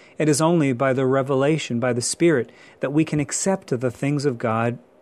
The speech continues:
or understand them. Many holy men and women have been criticized by those closest to them in their quest to follow God and do His will. Perhaps God allows such opposition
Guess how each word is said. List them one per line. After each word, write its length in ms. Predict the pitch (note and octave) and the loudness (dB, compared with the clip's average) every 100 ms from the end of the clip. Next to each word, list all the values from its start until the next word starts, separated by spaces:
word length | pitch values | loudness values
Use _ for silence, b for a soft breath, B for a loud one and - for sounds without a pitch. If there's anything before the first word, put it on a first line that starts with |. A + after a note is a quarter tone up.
| - | -6
or 360 | D#3 D#3 C3 - | 0 2 2 -2
understand 640 | B2+ A#2 A2+ - C3 C3 G#2+ | -6 -6 -6 -6 -4 -4 -6
them. 140 | G2+ - _ _ _ _ _ _ B B B B | -10 -18 _ _ _ _ _ _ B B B B
Many 420 | D3+ F3 F#3+ C3+ | 0 2 2 2
holy 360 | A#2 D3 C#3+ C3+ | 0 0 2 2
men 240 | C3+ C#3 | 0 0
and 160 | C#3+ C3+ | 0 0
women 280 | B2+ A#2 A2+ | 0 0 -2
have 200 | C3 A#2+ | -4 -4
been 160 | B2+ | -4
criticized 640 | - D#3 C#3 - B2 A#2 A#2 | 0 0 0 0 -2 -2 -2
by 160 | B2+ | -2
those 360 | B2+ C#3+ C#3 - | 0 2 0 -2
closest 560 | - D#3+ D#3+ - A#2 | -4 -2 -2 -4 -6
to 100 | - | -4
them 320 | A2 A2 G#2 G2+ B B B | -2 -2 -4 -10 B B B
in 180 | C3 B2 | 0 0
their 180 | C3+ C3 | 0 -2
quest 500 | - D#3+ C3 - - | 0 0 0 -4 -6
to 100 | A#2 | -6
follow 380 | - C3 B2+ | 0 0 2
God 420 | A#2 B2+ A#2+ A2 G#2 | 0 0 0 0 -2
and 220 | B2 A#2+ | -2 0
do 160 | A#2+ B2+ | 2 2
His 220 | B2+ A2 | 2 0
will. 300 | A#2+ B2 G2+ - _ _ _ _ _ B B B B B B | 2 2 0 -8 _ _ _ _ _ B B B B B B
Perhaps 420 | D#3 D3 F3+ - | -2 0 -2 0
God 160 | D3+ C#3+ | 2 2
allows 440 | C#3 D3 D3+ D3 | 2 2 2 0
such 280 | - A#2 A#2+ | -2 -4 -4
opposition 680 | A2 A2+ G#2 A2+ - C3 | -4 -2 -2 -2 -2 -6